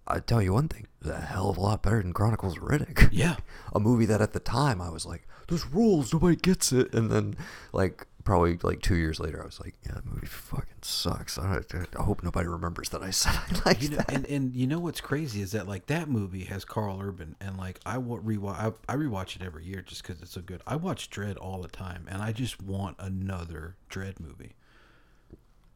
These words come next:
Speaker 1: Oh, dude.
Speaker 2: Just
Speaker 1: You
Speaker 2: literally make it twenty minutes
Speaker 1: I would
Speaker 2: after
Speaker 1: d-,
Speaker 2: the first one.
Speaker 1: okay.
Speaker 2: Just keep going, man.
Speaker 1: Now, in, in a very Vin way, and of course they work together on Chronicles, and he, that cameos in Riddick, but
Speaker 2: Mm-hmm.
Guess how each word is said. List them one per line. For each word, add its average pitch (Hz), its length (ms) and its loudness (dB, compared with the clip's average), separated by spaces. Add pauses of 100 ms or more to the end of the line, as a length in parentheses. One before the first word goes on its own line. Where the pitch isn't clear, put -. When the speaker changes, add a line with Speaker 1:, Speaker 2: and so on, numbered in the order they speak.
(100)
Speaker 1:
Oh, - 320 -2
dude. 95 200 -4 (220)
Speaker 2:
Just 110 200 -4 (300)
Speaker 1:
You 240 160 -4
Speaker 2:
literally 131 440 2
make 135 240 2
it 131 100 -4
twenty 139 260 4
minutes 127 260 6
Speaker 1:
I 190 40 2
would 180 80 0
Speaker 2:
after 185 240 0
Speaker 1:
d-, 120 60 -4
Speaker 2:
the 110 100 2
first 139 300 -2
one. - 100 -2
Speaker 1:
okay. 85 160 -2
Speaker 2:
Just 107 220 -8
keep 147 260 -2
going, 104 380 -4
man. 82 120 -12
Speaker 1:
Now, 107 340 0 (440)
in, 123 260 -2 (120)
in 107 100 0
a 107 80 4
very 107 280 4
Vin 98 360 2
way, 95 400 0 (400)
and 87 220 0
of - 80 -6
course - 220 -4
they 90 120 -6
work 92 240 -2
together 90 420 0
on 82 120 -6
Chronicles, 80 680 -6
and 139 220 6
he, 156 140 4 (120)
that 127 200 2
cameos 131 440 0
in 156 100 -6
Riddick, - 380 -8
but 104 160 4
Speaker 2:
Mm-hmm. 135 140 0